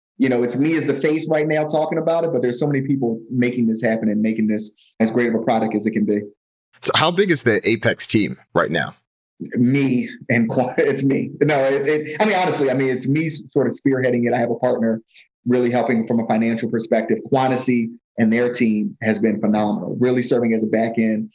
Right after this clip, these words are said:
Speaker 1: until we get really ramped up. And then once we get really ramped up, we're gonna build it out. You know, I have a hit list of people that I wanna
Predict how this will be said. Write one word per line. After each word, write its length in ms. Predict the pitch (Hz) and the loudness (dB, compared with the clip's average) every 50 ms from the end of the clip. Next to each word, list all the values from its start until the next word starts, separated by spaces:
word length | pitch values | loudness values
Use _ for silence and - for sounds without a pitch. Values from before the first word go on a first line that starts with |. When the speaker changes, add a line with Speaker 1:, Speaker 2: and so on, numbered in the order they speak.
| _ _ _ _ - | _ _ _ _ 0
Speaker 1:
until 240 | 117 113 113 143 127 | 0 2 2 2 2
we 100 | 123 117 | 2 2
get 220 | 120 120 113 117 | 0 0 0 2
really 260 | 117 117 113 113 110 | 2 2 2 2 0
ramped 320 | 110 110 110 110 107 - 110 | 0 0 0 -2 -2 -2 -2
up. 200 | 107 107 - - | -2 -2 -2 -2
And 120 | 107 110 | 0 0
then 120 | 113 110 | 2 2
once 180 | 113 120 123 - | 0 0 0 0
we 80 | 131 120 | 0 0
get 160 | 120 113 113 | 0 0 0
really 200 | 120 120 117 113 | 0 0 0 0
ramped 260 | 113 113 110 110 120 | 0 0 0 0 0
up, 140 | 117 113 117 | -2 0 0
we're 80 | 120 113 | 0 0
gonna 160 | 113 107 107 | 0 0 0
build 240 | 107 113 113 110 113 | 0 0 0 0 0
it 80 | 113 | 0
out. 320 | 113 113 113 117 113 - - - _ - - _ _ | 0 0 0 -2 -4 -6 -10 -14 _ -20 -20 _ _
You 140 | - 131 120 | 0 0 2
know, 80 | 113 117 | 2 2
I 80 | 123 | 2
have 140 | 131 135 123 | 2 0 0
a 40 | 117 | 0
hit 180 | - 135 - | 0 0 0
list 240 | 127 123 123 120 - | 0 0 -2 -2 -2
of 80 | 120 - | -2 0
people 260 | - 127 113 120 117 | 0 0 0 0 0
that 120 | 117 110 | 0 0
I 80 | 113 113 | 2 0
wanna 360 | 113 113 113 117 117 113 113 | 0 0 0 0 0 0 0